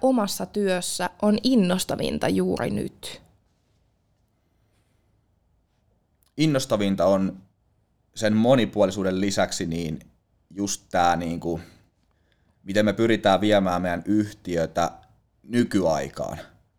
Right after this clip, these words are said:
Speaker 2: Somen kautta ja markkinointiin niinku hakea semmoista tietynlaista uutta drivea.
Speaker 1: Mm.
Speaker 2: Se on tosi innostavaa.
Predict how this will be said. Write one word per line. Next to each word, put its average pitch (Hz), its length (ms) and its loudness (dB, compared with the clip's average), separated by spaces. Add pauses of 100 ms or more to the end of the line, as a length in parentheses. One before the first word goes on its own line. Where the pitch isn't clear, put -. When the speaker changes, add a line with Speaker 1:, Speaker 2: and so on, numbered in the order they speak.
Speaker 2:
Somen 107 480 4
kautta 87 480 0
ja 85 140 2 (260)
markkinointiin 82 840 -2
niinku 80 300 -6
hakea 87 380 -4
semmoista 78 540 -6 (960)
tietynlaista 92 580 0
uutta 92 240 -2
drivea. 82 500 0 (320)
Speaker 1:
Mm. 240 240 4 (260)
Speaker 2:
Se 113 100 2
on 107 100 4
tosi 95 240 0
innostavaa. 69 520 -6